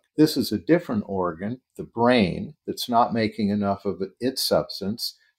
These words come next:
dopamine or serotonin. People have a hard time with that. They can't, there's something very connotative about that.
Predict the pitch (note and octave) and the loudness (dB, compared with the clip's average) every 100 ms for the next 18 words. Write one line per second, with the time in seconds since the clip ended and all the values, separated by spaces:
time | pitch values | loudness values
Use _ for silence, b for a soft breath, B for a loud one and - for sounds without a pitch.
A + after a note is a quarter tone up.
0 | _ - A2 G2 F#2 E2 D#2+ F2+ B2 - | _ 2 4 4 -2 -8 -6 -6 -8 -8
1 | G2 F2 - G2+ F#2+ F2 - A2 G2 D#2+ | -8 -4 2 4 4 0 -4 -2 -2 -4
2 | - _ _ A#2+ G#2+ G2 G#2 F2+ F2+ G2+ | -10 _ _ 4 4 4 2 2 0 0
3 | F#2+ - B2+ C3+ D#2 - - D2+ G2 F#2 | 0 -2 0 0 -2 -6 -12 -8 -4 -4
4 | - G#2+ G2+ F2+ _ A2 G#2 F#2 - B2 | -2 0 0 -2 _ -4 -2 0 0 0
5 | G#2+ G2 F#2 B2+ C3+ - B2 A#2+ A2+ - | 0 -2 2 4 2 -2 0 0 -2 -2
6 | D2+ D2+ - E2 E2 D#2+ - - - | -4 -4 -10 -8 -4 -4 -6 -12 -14